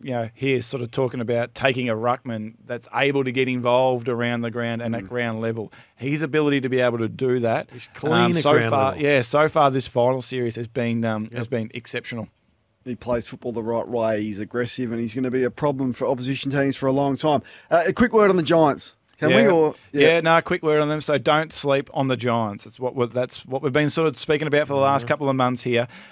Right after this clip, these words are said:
Speaker 1: And what they've done in this final series, they've now evolved their game to a whole nother level. So their turnover game, which we speak about a lot on this show,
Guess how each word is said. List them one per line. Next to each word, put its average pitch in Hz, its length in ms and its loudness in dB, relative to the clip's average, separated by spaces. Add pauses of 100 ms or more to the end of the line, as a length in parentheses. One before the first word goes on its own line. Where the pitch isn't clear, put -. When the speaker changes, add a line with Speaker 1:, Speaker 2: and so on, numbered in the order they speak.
(120)
Speaker 1:
And 135 180 0
what 175 220 2
they've 165 180 -2
done 156 160 2
in 143 120 -2
this 139 140 -4
final 131 380 0
series, 120 400 -4
they've 127 320 -4
now 143 480 0
evolved 120 720 0 (220)
their 123 240 2
game 120 340 -4
to 120 160 -6
a 104 60 -2
whole 143 420 0
nother 131 240 0
level. 107 340 -4
So 120 140 -10
their 139 180 0
turnover 170 580 0
game, 139 200 -2
which 123 140 -8
we 123 60 -12
speak 135 260 -6
about 131 180 -4
a 123 60 0
lot 123 180 0
on 120 80 -6
this 110 140 -6
show, 113 320 -4